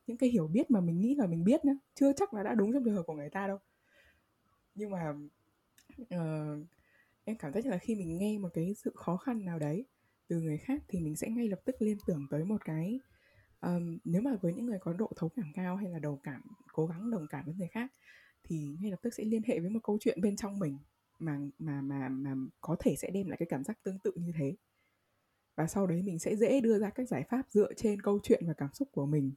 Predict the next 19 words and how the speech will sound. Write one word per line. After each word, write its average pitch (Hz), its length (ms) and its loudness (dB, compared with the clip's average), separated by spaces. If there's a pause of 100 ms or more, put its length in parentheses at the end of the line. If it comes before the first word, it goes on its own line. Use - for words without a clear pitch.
chứ 269 240 2
thực - 160 6
sự - 220 6
không 208 280 0
phải 135 220 -4
là, 143 260 -2 (960)
ờ, 143 340 -6
đến 147 320 -6
từ 190 240 2
cái, 147 340 -6
cái 165 220 -4
câu 196 120 -2
chuyện - 180 -8
và 165 100 -6
cảm - 140 -10
xúc 254 160 -4
của 170 60 -8
người 147 140 -4
kia. 190 240 0